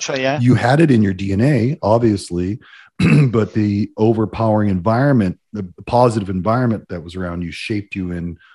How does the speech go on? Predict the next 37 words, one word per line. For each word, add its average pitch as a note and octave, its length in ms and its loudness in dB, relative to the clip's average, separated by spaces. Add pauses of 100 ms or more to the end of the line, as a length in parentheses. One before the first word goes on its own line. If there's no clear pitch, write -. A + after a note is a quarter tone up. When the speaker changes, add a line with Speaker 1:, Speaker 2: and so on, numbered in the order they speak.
(200)
Speaker 2:
what F2 220 -6
you E2 160 -10
are. G2 220 -2
So F#3 60 4
Speaker 1:
All F3+ 80 2
Speaker 2:
that's G3 100 4
Speaker 1:
my G3 100 4
Speaker 2:
incredible, F#3+ 40 2 (300)
Speaker 1:
siblings, C3 420 -2
Speaker 2:
man. - 60 -18 (140)
Speaker 1:
all F3 480 2
my D#3+ 160 0
siblings A#2 600 -6
have - 160 -12
been G#2+ 140 -6
addicted A#2+ 420 -8
to A2+ 80 -16
drugs C3+ 340 -4
or A#2+ 120 -2
alcohol A#2 500 -6 (220)
and A2 80 -6
in A2+ 80 -4
and A2 100 -4
out G#2 140 -6
of G2 60 -18
prison G#2 340 -14 (100)
and A2 80 -8
have G#2 80 -6
had G2 120 -4
Speaker 2:
Wow. G2 60 -6
Speaker 1:
issues. E2+ 440 -14 (200)
Speaker 2:
Mm-hmm. F2 300 -12
Speaker 1:
I'm A#2+ 140 -2
the A#2 200 -10
only G3 380 2
one E3+ 480 -2 (680)
that's, - 180 -10